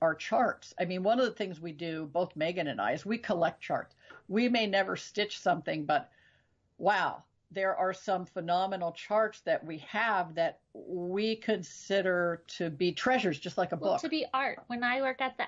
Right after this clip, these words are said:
Speaker 2: Attic, I would tell people that. I'm like, "It's okay to collect pieces, like, charts that you're not gonna stitch in this lifetime, because this is truly a piece of art." The designer not only reproduced this or designed it if it's not a reproduction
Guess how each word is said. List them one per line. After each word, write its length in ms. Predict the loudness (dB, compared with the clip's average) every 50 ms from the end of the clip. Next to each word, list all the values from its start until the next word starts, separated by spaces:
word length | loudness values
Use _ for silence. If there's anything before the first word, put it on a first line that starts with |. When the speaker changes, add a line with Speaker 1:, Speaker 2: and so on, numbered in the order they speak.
| -2
Speaker 2:
Attic, 320 | -2 -2 0 0 -2 -2 -2
I 140 | -4 -4 -2
would 200 | -4 -6 -8 -8
tell 200 | -6 -6 -6 -6
people 360 | -8 -12 -12 -8 -6 -6 -2
that. 200 | -2 -2 -2 -2
I'm 100 | -4 -4
like, 220 | -2 -4 -4 -6 -10 -20 -20 -18 -10 -6
"It's 220 | -6 -6 -2 -2
okay 360 | -2 -2 0 0 2 2 2 2
to 100 | 2 -2
collect 560 | -2 -2 0 2 2 0 0 -4 -14 -20 _
pieces, 420 | -12 -10 -10 -10 -10 -8 -8 -8 -6 -2
like, 200 | -2 -2 -2 -2
charts 340 | -2 -2 -2 -2 -2 -10 -6
that 200 | -4 -4 -4 -2
you're 140 | -4 -4 0
not 220 | 0 0 0 0
gonna 260 | -2 -4 -4 -4 -8
stitch 340 | -10 -8 -8 -8 -6 -4 -4
in 100 | -4 -2
this 180 | -4 -4 -4 -2
lifetime, 480 | -2 -2 -2 -4 -6 -6 -6 -4 -2
because 460 | -2 -2 -2 0 0 2 2 2 0 -2 -6 -18 -20 -20 _ -2
this 180 | -2 -2 0 0
is 160 | -2 -2 -2
truly 380 | -6 -4 0 0 2 2 2 0
a 40 |
piece 280 | 0 0 -2 -4 0 0
of 100 | -2 -2 0 -2
art." 260 | 0 0 0 -2 -4 _
The 100 | -2 0
designer 840 | 2 2 2 2 2 2 2 2 2 2 2 4 4 6 6 4 4 0 -10 -20 -20 _ _ 0
not 200 | 2 2 2 2
only 420 | 2 0 0 -2 -2 0 -2 -2
reproduced 760 | -2 -2 -4 -4 -4 -4 -2 -2 0 -2 -2 -4 -8 -14 _ -2
this 320 | 0 0 0 0 -2 -2
or 200 | 0 2 2 2
designed 540 | 2 2 0 0 0 0 0 0 0 0 0
it 140 | 0 2 0
if 120 | 0 0
it's 180 | -2 -4 -2 0
not 200 | 0 2 2 2
a 60 | 0
reproduction 880 | 0 -4 -6 -6 -6 -6 -6 -6 -6 -6 -12 -8 -6 -6 -4 -4 -6